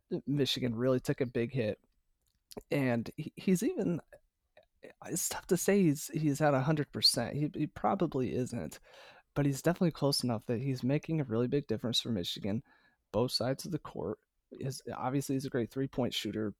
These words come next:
but Michigan's defense is much better when he's in the game, and it frees up everybody else to do what they're good at. I know when he was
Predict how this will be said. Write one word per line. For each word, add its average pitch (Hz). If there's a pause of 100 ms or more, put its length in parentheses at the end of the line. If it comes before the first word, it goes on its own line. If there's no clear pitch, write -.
(200)
but 92
Michigan's 131
defense 135
is 120
much 110
better 110
when 107
he's 120
in 92
the 90
game, 90 (760)
and 151
it 127
frees 151
up 143
everybody 135
else 156
to -
do 104
what 113
they're 113
good 131
at. 101 (720)
I 139
know 147
when 156
he 151
was 131